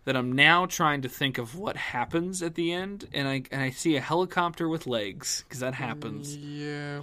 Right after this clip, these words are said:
Speaker 1: 'Cause I
Speaker 2: well,
Speaker 1: have,
Speaker 2: it
Speaker 1: 'cause
Speaker 2: just kinda
Speaker 1: it's
Speaker 2: descends into this blur of, like, you know, it kind of Indiana,
Speaker 1: Mediocrity.
Speaker 2: well, Indiana Jones-esque, like, "Oh, we got a motorcycle into the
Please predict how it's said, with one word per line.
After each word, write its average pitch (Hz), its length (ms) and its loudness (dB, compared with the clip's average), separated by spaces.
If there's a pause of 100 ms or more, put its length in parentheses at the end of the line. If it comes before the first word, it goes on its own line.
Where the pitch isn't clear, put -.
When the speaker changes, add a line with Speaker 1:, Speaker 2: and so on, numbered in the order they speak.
(120)
Speaker 1:
'Cause 139 120 -4
I 139 80 4
Speaker 2:
well, 147 100 6
Speaker 1:
have, 156 160 -2
Speaker 2:
it 135 80 0
Speaker 1:
'cause 185 140 4
Speaker 2:
just 175 100 -2
kinda 165 140 2
Speaker 1:
it's 120 80 -2
Speaker 2:
descends 127 540 0
into 113 300 -4
this 104 280 -6
blur 110 600 0
of, 104 280 0
like, 95 500 -4 (480)
you 107 80 -10
know, 98 260 -6 (100)
it 110 200 -8
kind 160 160 -4
of 135 140 -4
Indiana, 160 140 0 (420)
Speaker 1:
Mediocrity. 143 340 2
Speaker 2:
well, 147 220 4
Indiana 147 440 2
Jones-esque, 107 1000 0
like, 101 320 -4 (100)
"Oh, 120 220 4
we 123 120 -4
got 120 140 0
a 107 100 -2
motorcycle 123 880 6
into 120 240 2
the 107 280 0